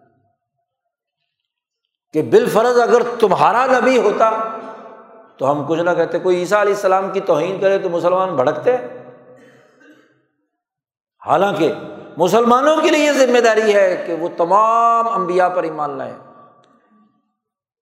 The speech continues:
تو وہ بھی تو ہمارے نبی ہیں۔ جی، لیکن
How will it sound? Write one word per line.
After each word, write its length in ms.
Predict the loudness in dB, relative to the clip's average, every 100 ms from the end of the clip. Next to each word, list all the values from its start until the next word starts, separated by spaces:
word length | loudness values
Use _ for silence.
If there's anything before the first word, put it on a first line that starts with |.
| _ _ _ _ _ _ _ _ _ _ _
تو 80 | -4
وہ 100 | 0
بھی 120 | 2 4
تو 180 | 2
ہمارے 260 | 4 2 2
نبی 280 | 2 2 0
ہیں۔ 60 | -2 -6 -14 -18 -20 -20 -20 -20 -20 _ _ _ _ _ _ _ _
جی، 200 | -18 -18 -20 -20 _ _ _ _ _ _
لیکن 440 | 0 2 4 2